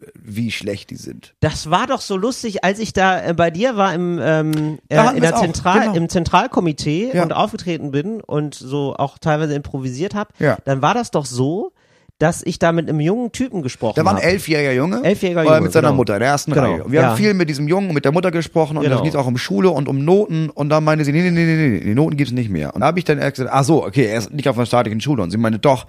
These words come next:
Speaker 2: Ja.
Speaker 1: Und da hab ich's dann gecheckt und hab ich ein bisschen nachgelesen.
Speaker 2: Ja, das
Speaker 1: Ja.
Speaker 2: hat mich auch wirklich
Speaker 1: Wie
Speaker 2: fasziniert.
Speaker 1: das
Speaker 2: Das
Speaker 1: jetzt
Speaker 2: hat richtig lange
Speaker 1: funktioniert.
Speaker 2: gedauert, bis ich das verstanden
Speaker 1: Ja.
Speaker 2: hab. Und ich hab dem Jungen dann aber auch gesagt, wie man das umrechnen kann in
Speaker 1: Ja.
Speaker 2: Noten.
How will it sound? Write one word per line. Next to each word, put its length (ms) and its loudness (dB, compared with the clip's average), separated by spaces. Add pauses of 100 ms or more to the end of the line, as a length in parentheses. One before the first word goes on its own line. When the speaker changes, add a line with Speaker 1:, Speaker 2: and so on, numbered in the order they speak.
(140)
Speaker 2:
Ja. 160 -4
Speaker 1:
Und 60 0
da 100 4
hab 80 4
ich's 80 -2
dann 120 -2
gecheckt 380 -2
und 60 -2
hab 80 0
ich 100 -4
ein 60 -2
bisschen 220 -6
nachgelesen. 520 -12 (320)
Speaker 2:
Ja, 180 -12 (200)
das 100 -10
Speaker 1:
Ja. 120 0
Speaker 2:
hat 60 -4
mich 160 -4
auch 100 -4
wirklich 180 -10
Speaker 1:
Wie 60 -8
Speaker 2:
fasziniert. 260 2
Speaker 1:
das 80 0
Speaker 2:
Das 80 -2
Speaker 1:
jetzt 100 2
Speaker 2:
hat 100 -2
richtig 260 -2
lange 200 2
Speaker 1:
funktioniert. 220 -4
Speaker 2:
gedauert, 260 0
bis 120 -4
ich 60 -12
das 140 -8
verstanden 400 -2
Speaker 1:
Ja. 60 2
Speaker 2:
hab. 140 -4 (200)
Und 120 -4
ich 60 0
hab 120 2
dem 160 4
Jungen 240 2
dann 100 0
aber 160 -2
auch 140 -4
gesagt, 320 -2
wie 40 -4
man 160 -2
das 120 -4
umrechnen 720 -6
kann 180 -2
in 100 0
Speaker 1:
Ja. 120 4
Speaker 2:
Noten. 220 2